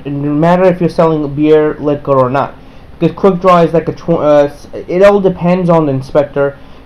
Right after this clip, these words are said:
Technically, the rule is this, that if you have a quick draw slip, uh,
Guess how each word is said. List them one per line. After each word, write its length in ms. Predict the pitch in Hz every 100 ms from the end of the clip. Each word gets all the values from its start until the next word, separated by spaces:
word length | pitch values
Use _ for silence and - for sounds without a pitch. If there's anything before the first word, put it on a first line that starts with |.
| -
Technically, 400 | 185 196 208 202
the 140 | 190
rule 260 | 160 170 165
is 140 | 139
this, 240 | 143 143 143
that 140 | 135
if 120 | 131
you 80 | 165
have 80 | 151
a 60 |
quick 320 | 135 - 175 -
draw 240 | 175 170
slip, 380 | 170 180 180 180 - - - -
uh, 640 | 139 139 143 139 139 135